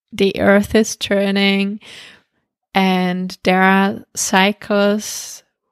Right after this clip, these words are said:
that are happening in the whole universe. We are going through seasons.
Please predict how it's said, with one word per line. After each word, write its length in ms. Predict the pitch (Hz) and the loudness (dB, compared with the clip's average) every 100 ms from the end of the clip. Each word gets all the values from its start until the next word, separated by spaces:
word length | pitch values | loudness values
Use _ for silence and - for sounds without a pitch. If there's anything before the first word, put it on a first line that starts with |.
| _ _ - | _ _ -6
that 180 | 190 190 | -4 -4
are 200 | 190 196 | -4 -2
happening 960 | 202 196 - 208 196 190 190 190 196 | -2 -2 -2 0 2 4 2 0 -2
in 260 | 202 190 175 | -2 -4 -2
the 160 | 180 190 | -4 -2
whole 280 | 220 226 | 0 0
universe. 920 | 233 214 202 202 196 202 196 196 - - | 0 0 2 2 0 0 0 0 -2 -4
We 80 | 190 | -2
are 180 | 190 | -2
going 380 | 196 190 185 185 | -2 -2 0 0
through 320 | 196 - 226 | -2 -2 -2
seasons. 1160 | 233 - 208 202 196 196 190 190 190 208 - - | -2 -2 0 2 2 2 2 2 0 -4 -8 -12